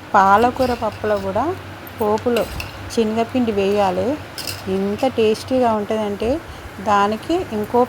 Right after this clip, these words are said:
పేరు ఉంటుంది. ఇది పాలకూర పప్పు అనరు. పాలకూర పప్పులో,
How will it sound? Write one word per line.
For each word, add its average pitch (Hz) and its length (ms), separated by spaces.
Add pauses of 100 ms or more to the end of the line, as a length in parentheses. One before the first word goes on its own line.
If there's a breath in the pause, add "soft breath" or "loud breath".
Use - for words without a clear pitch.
పేరు 214 260
ఉంటుంది. 190 380 (440)
ఇది 208 160
పాలకూర 208 760 (380)
పప్పు 214 320
అనరు. 202 460 (720)
పాలకూర 196 500
పప్పులో, 196 680